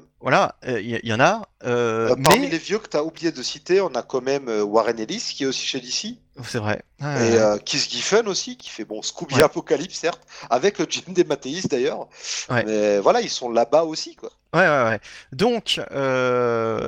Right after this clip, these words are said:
Speaker 1: est-ce que, euh, est-ce que, bah, c'est une bonne chose, euh, pensez-vous que c'est, euh, ils ont encore leur place déjà, euh, chez un éditeur comme, euh, comme, euh, D C ou Marvel, hein, du reste,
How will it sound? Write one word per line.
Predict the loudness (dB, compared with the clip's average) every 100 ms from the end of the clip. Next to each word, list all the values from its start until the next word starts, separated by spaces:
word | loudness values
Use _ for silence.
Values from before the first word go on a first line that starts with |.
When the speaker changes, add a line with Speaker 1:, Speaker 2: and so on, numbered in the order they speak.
| -4
Speaker 1:
est-ce | 0 0 0
que, | -2 -4 -2 -4 -4
euh, | -2 0 0 0 2 2 0 -2 -4 -6 -4
est-ce | -4
que, | -2
bah, | 2 2 2 _ _ _ -10
c'est | -4 -4 -4
une | -4
bonne | 2 2
chose, | 2 -2 -2 -4 -8 -8 -2
euh, | 0 0 0 -2 -2 -2 -2 -2 -4
pensez-vous | -6 -4 -6 -6
que | -6
c'est, | -2 0
euh, | 0 0 0 -2 -2 -6 -12 _ -8
ils | -2 -2
ont |
encore | 2 2
leur | 2 2
place | 4 4 -2
déjà, | -6 -2 0 0 -2 -10 -16 _ _
euh, | 0 4 4 4 0 -4 -10 -20 _ -12
chez | -6 0 0 0
un | -2
éditeur | -4 0 0 2
comme, | 0 0
euh, | -2 -2
comme, | -2 -2 -2
euh, | -2 -4 -6 -4
D | -2
C | -2 0 0
ou | -2 -4 -6
Marvel, | -4 0 0 0
hein, | -4
du | -4
reste, | 0 0 -2 -12